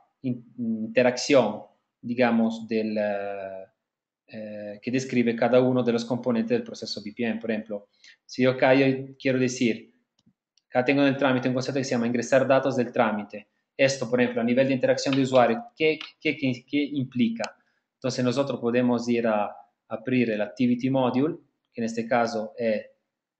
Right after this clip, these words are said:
un módulo I F M L que describe, en este caso, la interacción del usuario. Entonces, acá tenemos, por ejemplo, el concepto, si no se acuerdan, de port. Acá tenemos una, unos, eh, component view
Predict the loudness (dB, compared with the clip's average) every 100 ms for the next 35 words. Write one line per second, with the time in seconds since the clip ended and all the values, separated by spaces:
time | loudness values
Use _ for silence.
0 | _ -4 -2 2 4 4 4 2 2 0
1 | 2 4 4 2 -2 -10 _ _ 0 2
2 | 2 2 2 4 4 0 -4 _ -20 -20
3 | _ -6 -4 -2 0 2 4 2 0 2
4 | 2 2 0 0 0 2 0 2 2 2
5 | 0 -6 -4 -4 -4 -8 -8 -14 _ _
6 | _ _ -2 0 2 4 4 2 2 2
7 | 2 0 -2 -2 -4 0 0 2 -2 -2
8 | -6 _ _ -12 -6 -4 -2 2 2 2
9 | -2 -4 2 4 4 2 2 2 2 -12
10 | _ _ _ -8 -2 2 2 2 2 0
11 | 0 0 0 -2 -2 -2 -2 0 -2 -6
12 | -10 -8 -6 -6 0 0 0 -2 -2 0
13 | 2 2 0